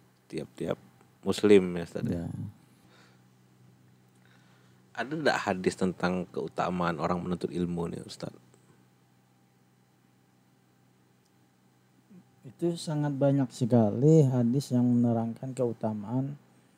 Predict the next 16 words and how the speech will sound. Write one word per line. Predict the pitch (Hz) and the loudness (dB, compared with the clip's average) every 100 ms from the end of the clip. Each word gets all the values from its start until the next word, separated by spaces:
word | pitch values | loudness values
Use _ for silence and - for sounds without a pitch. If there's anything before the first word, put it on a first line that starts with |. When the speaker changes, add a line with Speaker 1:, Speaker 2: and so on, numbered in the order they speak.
| _ _ _ | _ _ _
Speaker 2:
orang | 117 117 120 | -2 0 2
yang | 117 113 | 0 0
menuntut | 113 110 107 - 110 - | 0 0 -4 -8 -12 -12
ilmu. | 107 98 101 98 95 104 104 - 104 107 - - - - | -10 -6 -4 -4 -6 -6 -8 -10 -14 -16 -20 -20 -20 -18
Itu, | 123 104 104 104 101 92 - - - - - - - - - - - | -16 -14 -14 -12 -10 -12 -14 -20 -20 -20 -20 -20 -20 -20 -20 -20 -14
ah, | 95 98 98 92 92 - - - - - - - | -4 -2 0 0 -2 -4 -8 -14 -20 -20 -20 -20
seperti | - - - 98 - 107 110 113 110 - - - - _ _ _ _ _ _ _ - | -16 -10 -8 -8 -4 0 2 2 2 -2 -8 -20 -20 _ _ _ _ _ _ _ -10
yang | 104 107 | -4 -4
sering | - 98 98 101 | -4 -4 -4 -4
kita | 98 104 - 95 95 90 - - - _ _ | -4 -8 -6 -4 -4 -6 -10 -18 -20 _ _
dengar, | - 98 98 120 123 131 - _ _ _ _ _ _ _ _ - | -20 -16 -6 -4 -4 -6 -14 _ _ _ _ _ _ _ _ -20
ah, | 90 82 | -20 -20
itu | _ _ _ 117 | _ _ _ -10
Rasulullah | 113 104 - 95 90 98 | -8 -8 -10 -14 -14 -16
mengatakan | 104 98 95 90 90 - 110 | -18 -18 -20 -18 -16 -12 -10
bahwa | 98 98 95 107 117 | -10 -14 -12 -10 -10